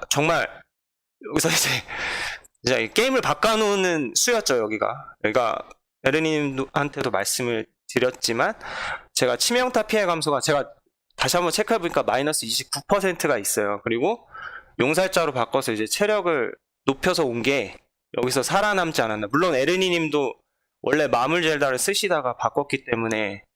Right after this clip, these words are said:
좀 그 부분이 이제 서로 참 이 수가 정말 중요했는데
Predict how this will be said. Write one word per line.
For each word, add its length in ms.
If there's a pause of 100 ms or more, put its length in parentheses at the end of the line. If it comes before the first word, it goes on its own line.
(360)
좀 480 (1080)
그 160
부분이 340
이제 180
서로 520 (880)
참 220
이 160
수가 340
정말 280
중요했는데 880